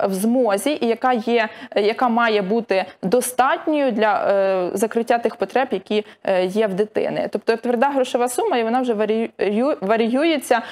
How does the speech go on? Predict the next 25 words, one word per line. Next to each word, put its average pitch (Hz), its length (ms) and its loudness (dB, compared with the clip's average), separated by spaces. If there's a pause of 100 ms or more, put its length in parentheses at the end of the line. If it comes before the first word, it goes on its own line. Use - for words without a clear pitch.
(120)
в - 40 -20
принципі, 269 540 -2
від 220 220 0
доходів 233 600 0 (360)
платника 233 500 0
аліментів. - 640 -2 (380)
Е, 202 180 0
як 269 240 0
правило, 339 460 2
суди, 262 440 0 (300)
е, 202 520 0 (960)
ну, 269 260 0
не 247 160 2
задовільняють 254 760 0
ту 226 120 0
суму, 214 720 0
на 220 180 0
яку 220 440 2
посилаються 214 600 0
в - 40 -10
своїй 220 200 -2
позовній 214 400 0
заяві, 208 520 0 (920)
е, 214 240 0
позивач, 233 680 0